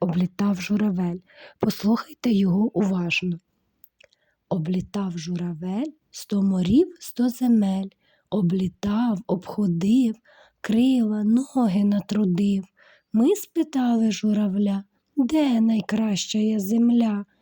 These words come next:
Журавель відповідає: 'Краще рідної немає.'» Друзі, то які місця облітав журавель? Так, сто морів та сто земель.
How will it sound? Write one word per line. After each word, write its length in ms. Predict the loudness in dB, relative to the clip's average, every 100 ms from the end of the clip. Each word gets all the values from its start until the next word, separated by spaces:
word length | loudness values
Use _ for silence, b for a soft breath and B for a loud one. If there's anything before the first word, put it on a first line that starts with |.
| _ _ -6
Журавель 640 | -2 0 0 0 0 0
відповідає: 1040 | -2 -4 -4 -2 0 0 -2 -2 -4 -6 -8 b b b -6
'Краще 520 | -2 -2 -2 -4 -2
рідної 800 | 2 4 4 2 2 0 -2 -8 _
немає.'» 880 | 2 4 4 4 4 2 0 -4 -8 _ b b b -10 -6
Друзі, 440 | -4 -4 -4 -6 -10 B B -2
то 80 | 2
які 480 | 4 2 2 2
місця 440 | 4 2 0 -2 -2 -2 -2
облітав 600 | 0 2 2 0 0 0
журавель? 460 | 2 2 2 0 -2 -6 -20 _ _ _ _ _ _ _ _ _ _ _ _ _ _ _ _ _ _ _ _ _ _ _ _ _ _ _ _ _ _ _ _
Так, 480 | -2 0 2 -2 -6
сто 400 | -14 -6 0 2
морів 580 | 4 2 4 2 2 -2
та 200 | -4 -2
сто 360 | -4 -2 0
земель. 640 | 0 0 2 4 4 2